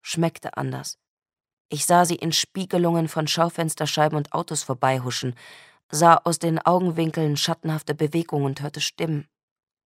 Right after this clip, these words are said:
Hoch und schrill wie ein Sender, der durch den Äther jagt und sich in nichts auflöst. Und nie war da jemand, der gesprochen hatte. Panik.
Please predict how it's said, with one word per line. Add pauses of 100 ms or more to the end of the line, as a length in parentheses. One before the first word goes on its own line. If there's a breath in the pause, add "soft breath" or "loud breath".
(200)
Hoch (560)
und
schrill
wie
ein
Sender, (440 soft breath)
der
durch
den
Äther
jagt
und
sich
in
nichts
auflöst. (840)
Und
nie
war
da
jemand,
der
gesprochen
hatte. (720)
Panik.